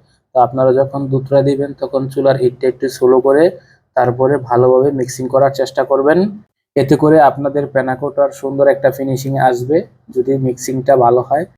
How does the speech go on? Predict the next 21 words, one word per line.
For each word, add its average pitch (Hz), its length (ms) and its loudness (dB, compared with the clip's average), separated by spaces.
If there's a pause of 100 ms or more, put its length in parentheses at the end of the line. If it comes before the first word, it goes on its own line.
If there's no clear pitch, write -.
(140)
তো - 120 -2
বন্ধুরা, 156 360 4
এবারে 147 260 2
হিটটা 139 440 -2
বাড়িয়ে 139 380 2 (120)
একটু 139 280 -8
ভালোভাবে 127 560 2
জাল 127 280 2
দিয়ে 139 160 0
নিব। 131 180 -4 (180)
তো - 120 -4
এবারে 135 320 4
দিয়ে 135 180 -4
দিচ্ছি 139 240 -8
আগার 127 280 2
আগার, 135 280 4
সবচাইতে 135 540 -6
ইম্পর্টেন্ট 139 540 -8 (460)
ইনগ্রিডিয়েন্টস 143 680 2
হচ্ছে 135 280 -4
এইটা। 135 320 2